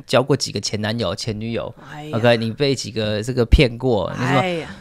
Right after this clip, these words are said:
Speaker 1: 全部都是你自己做的决定。
Speaker 2: 对。
Speaker 1: 当你没有神的时候，你自己做决定的时候，你就是会这么愚蠢。
Speaker 2: 然后心里流着血，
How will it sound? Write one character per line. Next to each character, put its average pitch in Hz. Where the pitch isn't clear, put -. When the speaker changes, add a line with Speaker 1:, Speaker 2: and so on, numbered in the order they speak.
Speaker 1:
全 -
部 151
都 147
是 160
你 117
自 95
己 120
做 113
的 107
决 82
定。 -
Speaker 2:
对。 208
Speaker 1:
当 165
你 143
没 117
有 147
神 120
的 131
时 135
候， 131
你 104
自 -
己 139
做 131
决 117
定 135
的 107
时 -
候， 135
你 139
就 190
是 180
会 175
这 175
么 160
愚 113
蠢。 117
Speaker 2:
然 -
后 170
心 226
里 214
流 170
着 226
血， 175